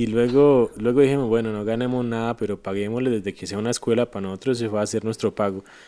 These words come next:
Y luego ella dijo que en su proceso no deja entrar a nadie a ver, ¿no? Solo al final entra el director una semana o dos.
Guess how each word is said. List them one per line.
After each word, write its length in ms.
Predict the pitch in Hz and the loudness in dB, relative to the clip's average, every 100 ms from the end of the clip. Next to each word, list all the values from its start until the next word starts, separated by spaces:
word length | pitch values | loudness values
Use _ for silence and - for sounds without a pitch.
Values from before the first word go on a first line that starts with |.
| _ - | _ -4
Y 140 | 113 | 2
luego 280 | 113 120 135 | 4 6 6
ella 180 | 135 135 | 8 8
dijo 260 | 139 143 143 | 6 4 0
que 140 | 120 | -2
en 60 | 107 | -2
su 120 | 107 | -4
proceso 420 | 101 92 101 123 | -4 -4 -4 -2
no 120 | 131 | 0
deja 160 | 135 123 | 0 0
entrar 280 | 131 127 131 | 0 4 6
a 60 | |
nadie 400 | 131 127 131 135 | 6 4 6 8
a 60 | 131 | 8
ver, 320 | 120 131 135 - | 8 4 0 -6
¿no? 160 | 120 - _ - - _ | -8 -8 _ -20 -20 _
Solo 320 | - - 113 131 | -12 -4 2 2
al 80 | |
final 420 | 127 110 104 110 120 | 2 -2 -2 0 0
entra 240 | 127 135 | 0 0
el 140 | 123 | 0
director 440 | 117 107 92 110 110 | 0 0 0 -2 0
una 160 | 123 | 0
semana 520 | 127 110 98 110 123 117 | -2 -2 -2 -2 0 2
o 60 | |
dos. 400 | 110 110 117 113 | 4 4 2 -2